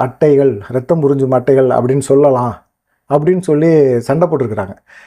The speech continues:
இதெல்லாம் பார்க்கும்போது எடப்பாடி பழனிசாமிக்கு கொஞ்சம் நெர்வஸ் ஆக ஆரம்பிக்குது. "என்னடா இது, நம்மள்ட்ட வந்து இவ்வளவு தூரம் பேசிட்டு போறாங்க, நம்ம அவங்கள சமாதானப்படுத்தலாம்" அப்படின்னு நினைக்கும் போது கூட இவங்க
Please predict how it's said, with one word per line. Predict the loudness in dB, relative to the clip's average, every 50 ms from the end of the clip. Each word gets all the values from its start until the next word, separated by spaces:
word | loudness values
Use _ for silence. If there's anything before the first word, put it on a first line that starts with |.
| _ _
இதெல்லாம் | 0 2 2 2 2 2 2
பார்க்கும்போது | 2 2 2 2 2 4 4 4 4 4 2 2 -2 -6 _
எடப்பாடி | 0 0 2 2 2 0 2
பழனிசாமிக்கு | 0 0 -2 0 0 0 0 0 0 0 0
கொஞ்சம் | 0 -2 0 0 0 0 0 0
நெர்வஸ் | 0 2 2 2 2 2 0
ஆக | 2 2 2 2
ஆரம்பிக்குது. | 2 0 0 -2 -2 -4 -6 -6 -6 -10 -20 -20 -20 -20 -20 _
"என்னடா | -4 0 2 2 2 4 2
இது, | 2 2 2 2
நம்மள்ட்ட | 4 2 2 4 2 2 2 2 0 0
வந்து | 2 0 2
இவ்வளவு | 2 4 2 4 2
தூரம் | 2 0 2 0 -2 -4 -10 _ _ _ _ _ _ _ _ _ _
பேசிட்டு | 0 2 2 2 0 -4 0 0
போறாங்க, | 2 2 2 2 0 0 0 -2 -2 -2 -10 -20 -20 -6
நம்ம | _ 0 2 4 4 2
அவங்கள | 2 2 0 0 2 0
சமாதானப்படுத்தலாம்" | 2 2 2 2 2 0 0 0 -2 0 2 2 2 2 2
அப்படின்னு | 0 -2 -2 0 0
நினைக்கும் | 0 -2 -2 -2 0 2
போது | 2 2 2
கூட | 2 0 0 0 0 -2 -6 -8 _
இவங்க | -2 -2 -2 0